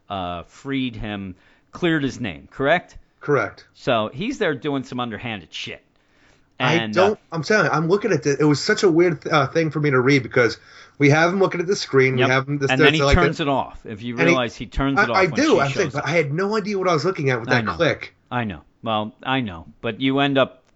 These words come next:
Speaker 1: figuring out later that it's, he turned it off 'cause he's up to no good. And the other thing is Luke comes in, and Luke's like, "Oh, what's going on?" She, even Batgirl's like, "Why are you here?" And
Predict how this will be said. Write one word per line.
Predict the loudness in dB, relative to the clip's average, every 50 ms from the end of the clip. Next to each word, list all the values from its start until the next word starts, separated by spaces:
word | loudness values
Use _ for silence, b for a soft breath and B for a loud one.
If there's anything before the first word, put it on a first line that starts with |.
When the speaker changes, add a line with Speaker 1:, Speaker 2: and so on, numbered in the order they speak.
| -20 -20 -20 _ _ _
Speaker 1:
figuring | -4 -2 -2 -2 -2 -2 -4
out | -4 -6 -4
later | -4 -6 -6 -4 -6 -6 -6
that | -6 -6 -8 -8
it's, | -10 -14 -14
he | -14 -14 -14 -14
turned | -10 -8 -6 -6 -4 -4
it | -4 -2
off | -2 -2 -2 -4 -6 -10 b b b b b b _
'cause | -6 -6 -6 -6 -6 -8
he's | -10 -10 -8 -6
up | -6 -8 -8 _
to | -10
no | -8 -8 -8 -10
good. | -10 -12 -14 -14 -14 -16 _ b b b b b b _
And | -8 -6 -6 -4 -4 -4
the | -2 -2
other | -2 -2 -4 -8
thing | -6 -6 -6 -6
is | -6 -8 -8
Luke | -4 -2 -2 -2 -2 -4
comes | -6 -6 -6 -6 -8 -10
in, | -12 -12 -12 -12 -14 b b b b b b b _
and | -2 -2 -2 0
Luke's | -2 -4 -6 -4 -6
like, | -6 -4 -4
"Oh, | -4 -4 -2
what's | -4 -4 -6 -8
going | -8 -8 -8 -6 -6
on?" | -8 -6 -6 -6 -6 -6 -10 -10
She, | -12 -12 -12 -10 -8 -8
even | -6 -4 -4 0 0
Batgirl's | 0 0 0 -2 -8 -8 -8
like, | -8 -8 -4
"Why | -4 -2
are | -2
you | -2 -4 -4 -6 -6
here?" | -6 -4 -4 -6
And | -6